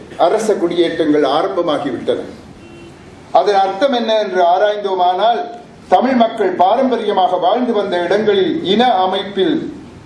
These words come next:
மாற்றங்களை இழைக்க வேண்டும் என்ற இழிவான கரவெண்ணமே அக்குடியேற்றங்களின் காரணம் என்பது தெரிவ-, தெரிய வரும்.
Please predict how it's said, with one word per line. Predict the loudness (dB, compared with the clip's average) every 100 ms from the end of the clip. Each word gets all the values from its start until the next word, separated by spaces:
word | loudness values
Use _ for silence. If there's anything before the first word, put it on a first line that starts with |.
| -12 0
மாற்றங்களை | 2 2 2 -2 0 0 0 -4 0
இழைக்க | 2 2 2 2
வேண்டும் | 4 2 2 2 2
என்ற | 0 0
இழிவான | 0 0 2 2 2 2
கரவெண்ணமே | 0 0 0 0 -2 -4 -4 -4 -6 -12 -18 -20 -18 0
அக்குடியேற்றங்களின் | 0 0 -4 0 2 2 2 0 -2 -4 -4
காரணம் | 0 2 2 2 0 -2
என்பது | -2 -2 -2 -2
தெரிவ-, | -2 0 0 -2
தெரிய | -2 0 0
வரும். | 0 -2 -6 -12